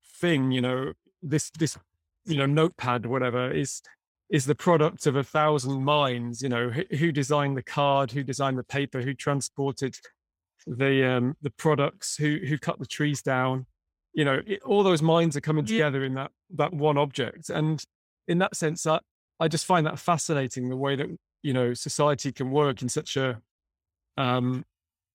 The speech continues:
Speaker 1: a kind of integrated way to, to produce all these, this kind of abundance and, and, uh, that we have. But equally, um,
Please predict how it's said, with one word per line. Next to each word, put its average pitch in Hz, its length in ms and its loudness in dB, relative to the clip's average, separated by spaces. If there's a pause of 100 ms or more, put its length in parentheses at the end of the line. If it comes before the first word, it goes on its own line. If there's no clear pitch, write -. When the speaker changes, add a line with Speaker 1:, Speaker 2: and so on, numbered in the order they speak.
(520)
Speaker 1:
a - 40 -18
kind 139 200 -2
of 139 100 -6
integrated 143 640 -2
way 123 500 0 (180)
to, - 180 -4 (120)
to 143 120 -6
produce 143 460 -6
all 143 140 -2
these, 135 340 -6 (320)
this 147 120 -4
kind 160 180 2
of 139 80 2
abundance 143 720 0 (100)
and, 143 220 -4
and, 135 300 -4
uh, 143 320 -2
that 147 100 -6
we 143 120 -4
have. 123 400 0 (580)
But 170 120 2
equally, 170 640 2 (320)
um, 143 440 0